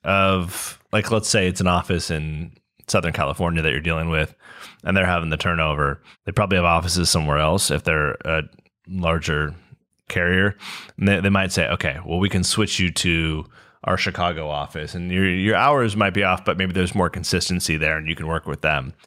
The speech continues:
The other thing is, is, yeah, like, you have all that leverage. I would use it.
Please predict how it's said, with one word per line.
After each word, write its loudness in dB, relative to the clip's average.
The -2
other 2
thing 2
is, 0
is, -6
yeah, 2
like, -4
you 0
have 0
all 0
that 0
leverage. -2
I 2
would 0
use 2
it. 0